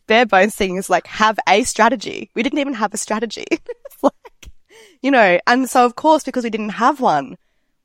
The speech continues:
we hadn't thought through any of the pieces that make launches work.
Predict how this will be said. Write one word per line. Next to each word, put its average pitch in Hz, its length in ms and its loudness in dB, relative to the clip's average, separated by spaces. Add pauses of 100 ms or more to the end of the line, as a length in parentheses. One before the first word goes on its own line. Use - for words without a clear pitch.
(160)
we 240 200 0
hadn't 240 340 0
thought 226 240 -4
through 233 240 -6
any 240 300 2
of 233 120 -4
the 185 100 -10
pieces 220 440 -6
that - 160 -8
make 180 280 -4
launches 165 400 -8
work. 180 460 -2